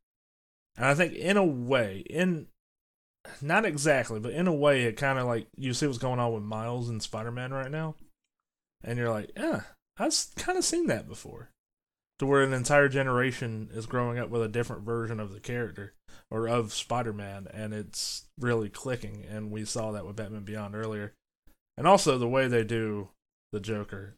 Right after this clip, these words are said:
in that movie is really good. Um, and finally, Heat. This is the Grand Theft Auto movie that I have always wanted, and I did not know existed.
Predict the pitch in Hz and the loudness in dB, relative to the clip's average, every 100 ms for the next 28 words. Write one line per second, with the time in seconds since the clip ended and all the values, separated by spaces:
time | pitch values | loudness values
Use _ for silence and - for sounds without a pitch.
0 | - 107 107 104 98 101 98 98 98 101 | -12 -8 -8 -8 -8 -10 -10 -10 -10 -12
1 | - 107 107 101 - 92 - - - _ | -10 -8 -8 -8 -12 -12 -14 -16 -20 _
2 | - _ - 117 117 117 110 107 - _ | -20 _ -10 -4 0 0 -2 -8 -14 _
3 | - 165 160 160 151 147 120 127 107 - | 2 4 8 8 8 4 0 -2 -2 -8
4 | - - _ _ _ - - - - - | -20 -20 _ _ _ -20 -20 -20 -20 -20
5 | - _ _ - 139 131 131 127 135 135 | -20 _ _ 0 2 2 0 0 0 2
6 | 127 131 123 117 117 117 113 - _ - | 2 4 2 2 0 0 -2 -4 _ -8
7 | 107 - 117 120 107 - 110 117 110 110 | -8 -4 -2 0 -2 -6 -2 -2 -2 -6
8 | 113 107 104 101 - 110 113 113 113 107 | -8 -8 -8 -8 -10 -8 -2 -2 -2 -4
9 | 107 110 92 104 98 104 104 101 - 104 | -4 -6 -6 -8 -8 -10 -10 -10 -10 -12